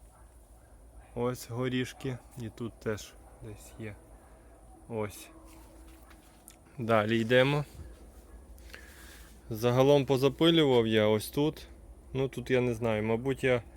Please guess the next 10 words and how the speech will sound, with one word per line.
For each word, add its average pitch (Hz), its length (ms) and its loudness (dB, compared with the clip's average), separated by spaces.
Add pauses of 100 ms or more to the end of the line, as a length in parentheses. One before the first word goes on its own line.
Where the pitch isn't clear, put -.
(320)
може, 123 240 0
встиг, 151 320 -4
може, 131 260 0
і 127 40 0
не 127 140 0
встиг 113 260 -4
запилити, 113 600 -2
бо 104 420 -2
якби 110 300 -6 (100)
пилк-, 120 320 -4